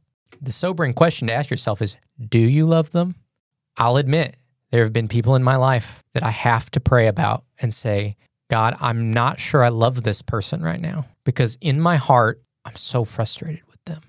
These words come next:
I've lost so much trust in them. If I begin to want their downfall more than I want their salvation, that is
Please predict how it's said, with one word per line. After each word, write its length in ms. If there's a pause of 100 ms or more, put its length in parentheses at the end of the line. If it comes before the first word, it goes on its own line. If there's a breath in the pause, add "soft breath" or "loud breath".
(320)
I've 240
lost 360
so 160
much 260
trust 540 (100)
in 260
them. 260 (260)
If 160
I 120
begin 480
to 200
want 460
their 160
downfall 600 (300)
more 240
than 160
I 100
want 280
their 160
salvation, 720 (380)
that 180
is 220